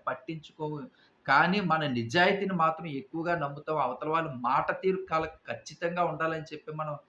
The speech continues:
ఆశిస్తా ఉంటుంటాం. అలాగే దురలవాట్లకి కూడా కొంచెం దూరంగా ఉండే అవకాశాలు ఎక్కువగా ఉంటాయి. అలాగే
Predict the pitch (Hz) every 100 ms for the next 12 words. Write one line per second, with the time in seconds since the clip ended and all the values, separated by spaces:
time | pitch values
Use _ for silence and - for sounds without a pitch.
0 | _ - _ 117 139 - - 170 160 139
1 | 117 131 117 120 - _ _ - _ -
2 | 160 196 135 117 123 147 175 180 190 190
3 | 185 190 190 165 170 170 165 156 117 127
4 | 147 165 175 175 170 160 147 147 160 160
5 | 160 143 - 156 156 151 156 151 139